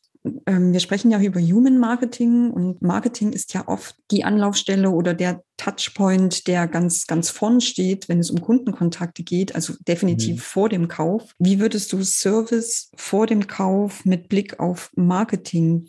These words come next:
Speaker 1: wie würdest du das beschreiben? Wo siehst du da Anknüpfungspunkte?
Speaker 2: Die Anknüpfungspunkte liegen darin, dass dort zum Beispiel im Marketing,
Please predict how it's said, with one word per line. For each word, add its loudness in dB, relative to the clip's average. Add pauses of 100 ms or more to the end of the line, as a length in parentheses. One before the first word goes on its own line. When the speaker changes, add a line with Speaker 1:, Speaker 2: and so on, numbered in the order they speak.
(120)
Speaker 1:
wie 0
würdest -4
du -2
das -6
beschreiben? 0
Wo 2
siehst -2
du 0
da -2
Anknüpfungspunkte? -2 (360)
Speaker 2:
Die 2
Anknüpfungspunkte 0
liegen 2
darin, 0 (400)
dass -2
dort 0 (460)
zum 0
Beispiel 0
im 2
Marketing, 0